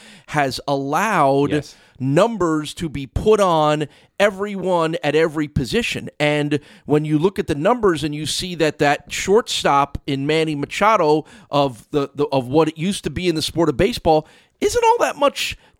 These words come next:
Speaker 1: different than any of the other positions. Now you have a tangible way to say, "You know what?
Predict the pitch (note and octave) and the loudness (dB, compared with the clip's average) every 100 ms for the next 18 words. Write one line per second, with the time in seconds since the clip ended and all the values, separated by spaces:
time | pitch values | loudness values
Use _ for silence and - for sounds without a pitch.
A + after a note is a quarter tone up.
0 | - F3 G3 - G3 F#3 - - - F#3 | 0 2 2 0 0 0 -4 -16 -2 0
1 | G3+ A#3 A3+ G#3 G3+ F3+ - D3+ C4+ B3 | 2 0 0 2 2 2 -2 -2 -2 -4
2 | F#3+ D3+ G3+ C4 A3 F#3+ D#3+ - - A3+ | -8 -2 0 0 0 -2 -2 -4 -2 0
3 | C4+ A3 F#3 G3 F#3 G3+ F3 - F#3+ F3+ | 0 0 -2 -2 0 0 0 0 2 2
4 | F3+ F3 A3 C4+ C#4 A4 | 2 0 0 2 2 0